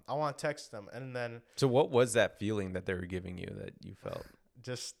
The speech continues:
Speaker 2: like you wanted?
Speaker 1: just a good feeling, a happy feeling.
Speaker 2: Like, but why? What does it stem from?
Speaker 1: Uh, attention. Let's just say that.
Speaker 2: Okay, so somebody that would normally give you attention,
Speaker 1: Like,
Speaker 2: but
Speaker 1: quality,
Speaker 2: is
Speaker 1: yeah.
Speaker 2: overall toxic for you.
Speaker 1: Yes. And I was like, and I asked my friend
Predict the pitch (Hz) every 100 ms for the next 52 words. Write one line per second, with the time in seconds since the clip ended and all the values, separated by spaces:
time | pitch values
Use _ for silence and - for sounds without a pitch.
0 | - 90 92 98 90 - 85 - 156 135
1 | 135 - 107 104 113 - 104 98 87 87
2 | _ _ - 98 92 104 92 90 87 87
3 | 95 92 92 90 - - - 90 90 -
4 | 104 - _ _ _ _ - 117 117 107
5 | 117 101 82 80 - 107 104 - 95 92
6 | - - 95 85 - - 123 127 127 120
7 | 120 98 98 95 98 - 98 95 101 107
8 | 104 101 95 98 92 98 92 - 90 90
9 | 98 98 - - - 98 101 101 101 -
10 | 101 98 95 92 - 92 90 92 - -
11 | 85 - 101 117 123 - - - - _
12 | - - _ 127 139 143 139 120 113 -
13 | - 151 143 - _ - 147 156 156 156
14 | 127 - 135